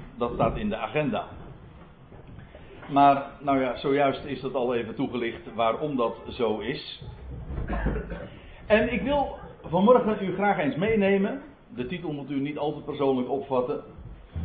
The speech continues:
Dat even ter waarschuwing. Maar ik zal dat zo vanzelf nog wel even toelichten. En het wordt vanzelf ook duidelijk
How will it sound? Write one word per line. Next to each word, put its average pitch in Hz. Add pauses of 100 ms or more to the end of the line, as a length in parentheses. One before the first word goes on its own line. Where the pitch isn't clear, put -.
(680)
Dat 110
even 104
ter 104 (400)
waarschuwing. 131 (680)
Maar 160 (160)
ik 151
zal 151
dat 139
zo 135 (420)
vanzelf 127
nog 117
wel 117
even 113 (160)
toelichten. 131
En 117
het 113
wordt 113
vanzelf 107
ook 98
duidelijk 135